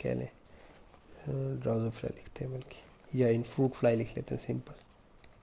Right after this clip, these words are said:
fruit fly is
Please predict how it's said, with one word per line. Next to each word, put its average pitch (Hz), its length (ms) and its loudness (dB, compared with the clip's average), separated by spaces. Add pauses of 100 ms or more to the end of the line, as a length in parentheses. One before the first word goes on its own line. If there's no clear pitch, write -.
(1400)
fruit 131 300 0
fly 127 300 4 (1120)
is 139 440 2